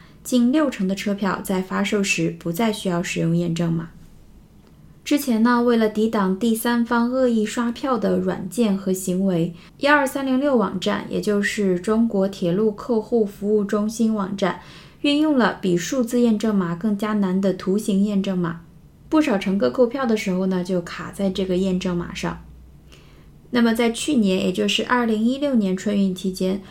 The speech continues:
用户一次登录验购码的成功率仅为百分之八，因为幺二三零六的那个验证码真的是可以用丧心病狂来描述。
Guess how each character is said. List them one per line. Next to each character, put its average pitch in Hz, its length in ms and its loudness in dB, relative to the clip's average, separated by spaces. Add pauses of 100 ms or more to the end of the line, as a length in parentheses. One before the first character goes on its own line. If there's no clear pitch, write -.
(220)
用 254 220 4
户 226 320 4
一 208 240 2
次 240 300 0
登 240 300 2
录 247 120 2
验 220 200 2
购 208 100 -2
码 190 220 0
的 180 40 0
成 175 220 -2
功 214 220 4
率 208 100 4
仅 185 260 -2
为 175 140 0
百 190 240 -6
分 185 180 0
之 185 140 -4
八， 180 240 -6 (460)
因 240 120 2
为 233 140 6
幺 240 140 4
二 233 100 2
三 226 180 0
零 214 160 -2
六 226 160 4
的 180 260 2
那 180 200 0
个 180 320 -2
验 190 180 2
证 196 140 -2
码 175 140 -2
真 185 120 -2
的 196 140 2
是 175 480 -2
可 196 160 -2
以 196 60 4
用 208 160 2
丧 196 280 0
心 208 240 0
病 190 200 -2
狂 170 240 -2
来 170 100 2
描 170 300 -2
述。 170 260 -2